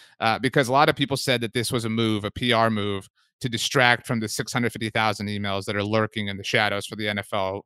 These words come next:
connected to the Washington franchise. Would you believe that there was a plan, a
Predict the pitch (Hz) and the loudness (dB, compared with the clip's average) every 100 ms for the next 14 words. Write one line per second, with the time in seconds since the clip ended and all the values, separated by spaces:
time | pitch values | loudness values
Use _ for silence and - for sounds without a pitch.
0 | - 120 107 - 107 104 104 104 - 107 | -6 -2 -2 -2 -8 -4 0 0 0 -10
1 | 98 - 110 104 - 85 - - _ _ | -10 -2 0 0 -4 -6 -8 -12 _ _
2 | - 123 160 175 175 170 156 143 131 - | 2 6 8 10 8 8 6 4 2 -2
3 | 135 127 120 120 - - 180 175 123 104 | 0 2 0 -2 -2 2 8 10 8 4
4 | 110 | -4